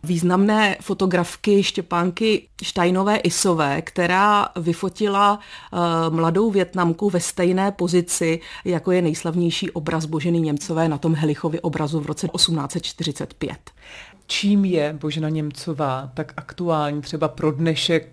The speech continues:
Speaker 2: Proč ji i dnes číst?
Speaker 1: Boženu Němcovou stojí za to číst z mnoha různých důvodů. Za prvé, je to opravdu výborná spisovatelka.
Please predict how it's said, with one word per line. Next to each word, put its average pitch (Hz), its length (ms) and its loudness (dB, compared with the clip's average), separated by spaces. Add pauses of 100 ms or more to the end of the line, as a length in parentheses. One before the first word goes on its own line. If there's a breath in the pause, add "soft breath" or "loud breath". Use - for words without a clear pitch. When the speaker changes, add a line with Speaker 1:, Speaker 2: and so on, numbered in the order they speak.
Speaker 2:
Proč 185 400 0
ji 214 100 -2
i 202 200 -6
dnes 185 400 -2
číst? - 500 -8 (600)
Speaker 1:
Boženu 214 340 4
Němcovou 214 720 2
stojí 202 360 0
za 202 120 -2
to 214 140 0
číst 180 500 -4 (380)
z 180 160 -4
mnoha 190 280 2
různých 190 380 2
důvodů. 165 520 -4 (140)
Za 185 140 0
prvé, 170 420 -2 (500)
je 180 160 0
to 175 100 -8
opravdu 175 460 -2
výborná 170 500 -2
spisovatelka. 160 920 -8